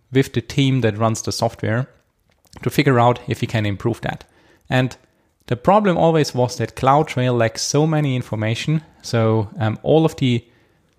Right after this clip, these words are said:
I would say, interesting A P I calls from a machine's perspective. So, for example, if you get messages from S Q S, this will not show up in CloudTrail. Um, if you download something from S three, it only shows up in CloudTrail if you enable data events, for example.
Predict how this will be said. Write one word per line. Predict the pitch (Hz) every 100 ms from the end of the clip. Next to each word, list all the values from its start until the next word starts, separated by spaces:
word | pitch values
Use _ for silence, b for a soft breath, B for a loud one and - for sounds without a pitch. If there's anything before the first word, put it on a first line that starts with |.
| -
I | 120
would | 123 -
say, | 117
interesting | - 196 - 175 - 117 -
A | 120
P | 113 117
I | 117 147
calls | - 113 110 -
from | - 131 123
a | 117 -
machine's | 117 - 160 165
perspective. | - 139 - 120 - 127 - -
So, | 131
for | -
example, | 120 - 113 113 110 B B B B
if | 143
you | 170
get | 160 143
messages | 139 139 147 - -
from | 113 113
S | 110
Q | 113
S, | 104 - - b b
this | - 117
will | 113
not | 120 139
show | 156
up | 143
in | 151
CloudTrail. | 143 127 - - - - b b b b -
Um, | 117 120 120 120 - _ _ _ _ _ -
if | 143
you | 143 143 139 -
download | 135 147 165
something | - 165 -
from | 156 156
S | 160 -
three, | 120 107
it | 113
only | 127 135
shows | 135 143 139
up | 127
in | 127
CloudTrail | - 120 120 120
if | 110 -
you |
enable | 101 107 104 104
data | 123 135 -
events, | - - -
for | -
example. | - - - -